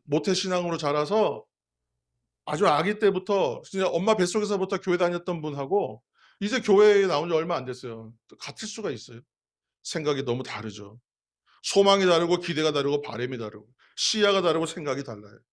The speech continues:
그런데 한 소망으로 부름받은 성도들은 누구나 똑같다. 왜요? 그리스도를 머리로 삼고 그분의 몸이 되기 때문에. 이것이 가능하다라고 지금 말씀하는 거예요. 한 몸 된 교회는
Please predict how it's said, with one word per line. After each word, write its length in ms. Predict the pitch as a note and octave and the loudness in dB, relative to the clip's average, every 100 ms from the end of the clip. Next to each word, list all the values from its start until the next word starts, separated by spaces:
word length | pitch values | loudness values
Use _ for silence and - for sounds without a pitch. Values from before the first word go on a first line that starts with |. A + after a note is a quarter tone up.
| _ _ _ _ _ _ | _ _ _ _ _ _
그런데 640 | - G#3+ G3+ E3+ F#3+ A2+ - _ _ _ _ _ | 4 6 6 4 2 0 -6 _ _ _ _ _
한 340 | - B3+ B3 B3 | -4 -2 0 -2
소망으로 840 | - B3 A#3 A3+ A3+ A3+ A3+ A3 | -4 0 0 2 4 6 6 6
부름받은 760 | F3+ F#3 G3+ F#3+ F3+ F#3 G3+ | 0 -2 0 0 2 4 4
성도들은 880 | G3 G3 E3+ E3 D#3 E3 A#3 D3+ A2+ - _ - | 2 -4 -4 -4 -2 2 2 2 -4 -16 _ -10
누구나 600 | C#3+ E3+ F#3 A3+ A#3+ - _ _ | -6 0 2 2 0 -8 _ _
똑같다. 540 | A3+ A3 A#3 F#3+ D3 - | -8 -4 -2 -2 -4 -6
왜요? 360 | C#3+ D#3 F3+ - _ _ | -4 -2 -2 -8 _ _
그리스도를 1160 | - F#3+ G3 F#3+ - F#3+ F#3 F3+ E3+ G#3 A3+ F#3 | -2 0 0 -2 2 4 6 4 4 4 4 2
머리로 500 | C3+ C#3+ E3+ E3+ E3+ | 2 2 2 0 -2
삼고 480 | E3+ D3+ D3 F3+ F3 | -4 -8 -4 -4 -4
그분의 380 | D#3+ C3+ D3+ C#3 | -8 -8 -10 -8
몸이 300 | B2+ F#3 D#3 | -6 -6 -8
되기 220 | A#2+ G#2 | -10 -12
때문에. 200 | G#2+ A2 _ _ _ _ _ _ _ _ _ _ _ D#3+ | -20 -20 _ _ _ _ _ _ _ _ _ _ _ 0
이것이 240 | F3+ F#3+ | 2 2
가능하다라고 800 | - F3+ F#3+ F#3+ F#3+ F3+ D3+ F3+ | -2 0 0 0 2 2 2 0
지금 140 | E3+ | -2
말씀하는 420 | B2 A2 C3 A2 G#2 G2+ | -6 -6 -8 -12 -12 -18
거예요. 80 | - _ _ _ _ _ - | -20 _ _ _ _ _ 2
한 100 | A3+ | 6
몸 200 | A3+ A3+ | 8 6
된 200 | A3 G#3+ | 6 2
교회는 560 | G#3+ E3 E3+ F#3 F#3+ F3+ | 2 2 2 0 -2 -8